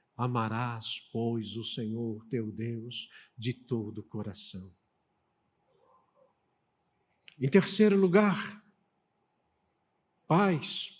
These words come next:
restaurem a prática desse mandamento em sua casa. Porque quando a gente diz, "Não esqueça de dizer isso para os seus filhos,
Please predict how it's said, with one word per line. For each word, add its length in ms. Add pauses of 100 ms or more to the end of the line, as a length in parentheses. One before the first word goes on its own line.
(680)
restaurem 800
a 80
prática 560
desse 340
mandamento 760
em 80
sua 240
casa. 520 (760)
Porque 260
quando 240
a 60
gente 280
diz, 640
"Não 200
esqueça 480
de 120
dizer 360
isso 200
para 140
os 100
seus 220
filhos, 420